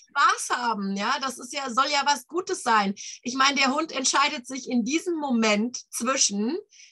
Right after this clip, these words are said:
etwas, was er wirklich gerne hätte, und uns. Und wenn wir nur so ein, „Na ja“,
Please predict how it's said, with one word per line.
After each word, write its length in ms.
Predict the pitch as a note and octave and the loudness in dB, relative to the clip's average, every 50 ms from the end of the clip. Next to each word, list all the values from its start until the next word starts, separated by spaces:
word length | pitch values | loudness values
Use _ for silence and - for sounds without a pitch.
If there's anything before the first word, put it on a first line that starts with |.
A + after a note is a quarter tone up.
| _ _ _ _ - | _ _ _ _ -2
etwas, 460 | C4 C#4 C4+ C4+ C#4+ C4+ C4+ - - | -2 -2 0 2 2 2 2 2 0
was 180 | A3+ A#3+ A#3+ - | 0 0 0 0
er 200 | - G#3+ G#3+ F#3+ F#3 F#3 | -2 -2 0 0 0 2
wirklich 360 | G#3+ F4 A4+ - F#4+ F4 - - | 4 2 2 2 0 -4 -2 0
gerne 280 | B3+ B3+ B3 B3 A#3+ | 0 2 2 2 0
hätte, 540 | A#3 A#3 A#3+ G#3+ - A3+ A3 A3+ B3+ - - _ | -2 -2 -4 -4 -2 0 0 0 0 -2 -8 _
und 220 | - A#3+ B3 A3+ - | -4 -4 -4 -4 -2
uns. 640 | - C4 D#4 F4+ D4+ A#3 F3+ D#3 - - - - _ - - - - _ _ - | -4 -2 0 0 2 0 0 0 -2 -8 -10 -12 _ -20 -20 -20 -20 _ _ -2
Und 200 | B3+ B3+ B3+ A3+ | -2 -2 0 0
wenn 240 | C4 C4 C4 B3+ B3 | -2 -2 -2 -2 -2
wir 260 | A#3+ C#4 E4 F4 E4 C#4 | -4 -2 -2 -2 -4 -4
nur 320 | B3+ B3+ B3+ B3+ B3+ A#3+ | -4 -4 -4 -4 -4 -4
so 200 | A3 B3 B3+ C4 | -4 -6 -8 -8
ein, 480 | - - A#3+ A#3+ A#3+ A#3+ A#3+ A#3 A3 _ _ _ _ _ _ _ - | -6 -4 -2 -2 0 0 0 0 -2 _ _ _ _ _ _ _ -10
„Na 320 | F#3+ F#3 F#3 F#3 F#3 F#3+ | -8 -6 -4 -4 -4 -4
ja“, 440 | G3 F#3+ F#3+ G#3 A3+ G#3+ F3 E3 | -2 -2 0 0 0 0 -2 -4